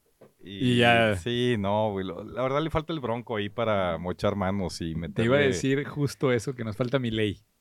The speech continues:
Speaker 1: Nos falta, nos
Speaker 2: Nos
Speaker 1: falta
Speaker 2: falta
Speaker 1: Milei.
Speaker 2: alguien con propuestas disruptivas, plano, <laughs> mala comunicación, ni los ataques se disfrutan, güey. Xochitl perdida, güey, perdida, güey.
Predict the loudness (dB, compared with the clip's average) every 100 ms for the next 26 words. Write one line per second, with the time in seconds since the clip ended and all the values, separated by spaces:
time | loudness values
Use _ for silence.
0 | -20 -20 -20 _ _ -2 2 0 6 6
1 | 8 4 2 4 4 4 4 4 4 0
2 | -4 -6 -4 -4 -2 -2 -2 -2 -4 -4
3 | -6 -8 -8 -10 -6 -2 0 0 0 0
4 | 0 -2 -6 -20 _ -18 -14 -14 -10 -6
5 | -2 0 -2 -2 -4 -2 -2 0 -2 0
6 | 0 0 -2 -2 0 2 0 -2 -4 -6
7 | 0 2 4 2 0 -2 -2 -4 -4 -6
8 | -2 -2 0 0 0 2 2 0 -4 -4
9 | -4 -6 -8 -12 -16 -8 -4 -2 -4 -6
10 | -8 -8 -10 -16